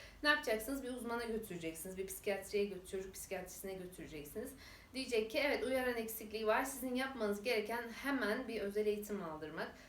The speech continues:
Uzman bir kişiden doğru bir eğitimle çocuğun alıcı dili, ifade edici dil, sosyal becerileri, motor becerilerini, ince motor becerilerini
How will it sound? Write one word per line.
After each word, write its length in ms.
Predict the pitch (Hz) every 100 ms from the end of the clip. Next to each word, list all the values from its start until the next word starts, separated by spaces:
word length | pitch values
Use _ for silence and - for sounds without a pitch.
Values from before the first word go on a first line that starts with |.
| -
Uzman 400 | 214 208 247 294
bir 100 | 277
kişiden 380 | - 208 196 214 262 -
doğru 320 | 196 202 247
bir 100 | 202
eğitimle 640 | 190 - 202 170 190 269
çocuğun 340 | - 226 214 220
alıcı 360 | 220 214 196
dili, 140 | 185 160
ifade 420 | 143 233 233 208
edici 320 | 190 175 175
dil, 100 | 180 - - -
sosyal 500 | - 254 247 277 285
becerileri, 400 | 226 196 190 180
motor 460 | 190 208 208 269 277
becerilerini, 540 | 240 202 190 180 180
ince 260 | 175 190 220
motor 420 | 262 269 254 233
becerilerini 680 | 208 202 185 175 165 170